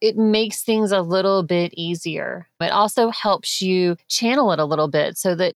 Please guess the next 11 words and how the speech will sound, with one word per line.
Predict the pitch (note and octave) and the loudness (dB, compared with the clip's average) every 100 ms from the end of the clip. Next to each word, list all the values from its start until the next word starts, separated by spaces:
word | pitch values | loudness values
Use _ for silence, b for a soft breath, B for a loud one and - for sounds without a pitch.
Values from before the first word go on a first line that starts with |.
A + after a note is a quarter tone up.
| - | -2
you're | B3 | 0
not | B3 G3 | 0 0
bringing | A#3+ C#4 B3 | 0 2 2
it | F#3+ D3+ | 0 0
home | E3+ D3+ | -2 -2
every | D3 D3+ | -2 -2
day | D3 D3+ D3 D3+ D3 | 0 0 2 0 -2
and | C#3+ E3+ | -4 0
realizing | F#3 F3 E3+ E3 D#3+ D#3+ | 0 2 2 0 -2 0
that | D3+ D3+ D3 - | 0 0 -2 -6
you're | F3+ E3 D#3+ D3+ C#3 | -6 -2 0 0 -4